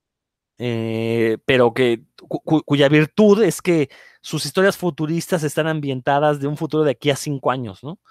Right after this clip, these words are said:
Entonces, pues sí son macabramente plausibles, ¿no? Todas las historias que nos ma-, manejan. Eh, por ejemplo, en el caso de Amazon tenemos Tales from the Loop,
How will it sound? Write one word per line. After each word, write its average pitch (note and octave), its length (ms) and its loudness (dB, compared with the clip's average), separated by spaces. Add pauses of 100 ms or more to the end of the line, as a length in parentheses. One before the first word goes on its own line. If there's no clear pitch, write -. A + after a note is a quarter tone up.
(320)
Entonces, C3+ 480 -6
pues - 180 -6
sí D#3 140 -6
son D#3 260 -2 (560)
macabramente C#3 720 0
plausibles, G#2 640 -8
¿no? D3 100 -8
Todas C3+ 220 -6
las G#2+ 120 -10
historias A#2 260 -8
que G#2 100 -16
nos G2 160 -12
ma-, E2 140 -12
manejan. C3+ 580 -4 (640)
Eh, C#3+ 400 6
por D#3 120 6
ejemplo, F#3 220 4
en - 20 6
el E3+ 60 0
caso G#3 200 4
de F3+ 100 6
Amazon F#3 400 2
tenemos D#3+ 380 -4
Tales E3 220 -4
from E3 200 -4
the D3+ 80 0
Loop, E3+ 320 0